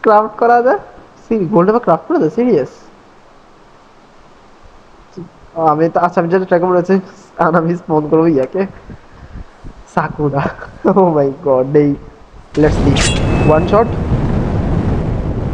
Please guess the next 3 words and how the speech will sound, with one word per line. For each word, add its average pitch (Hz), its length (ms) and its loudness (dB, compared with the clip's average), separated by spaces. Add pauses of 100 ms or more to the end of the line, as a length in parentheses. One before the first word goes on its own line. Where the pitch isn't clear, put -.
(1300)
two 339 140 6
shot। 302 200 2
What? - 880 -8